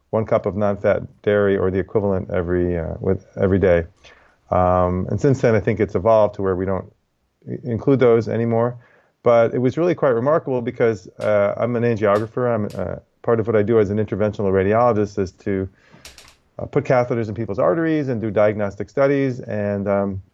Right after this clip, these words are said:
take a look at what the arteries look like. And it had never occurred to me that an artery could ever open up on its own.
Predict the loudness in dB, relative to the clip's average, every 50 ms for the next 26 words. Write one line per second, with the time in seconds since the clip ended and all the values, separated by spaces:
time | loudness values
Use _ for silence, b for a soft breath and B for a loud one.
0 | _ _ _ _ _ _ _ _ _ _ _ _ -16 _ -4 0 2 2 2 2
1 | 0 -2 -4 -4 -2 0 0 2 2 0 0 0 -2 0 2 2 2 2 2 0
2 | 0 0 0 2 2 2 2 2 0 2 0 0 0 0 -2 -2 -2 -2 -4 -2
3 | -2 -2 0 0 -2 -2 0 0 0 0 -2 -2 -4 -4 -4 -4 -4 -4 -4 -4
4 | -4 -4 -4 -4 -2 -2 -2 -2 -2 -6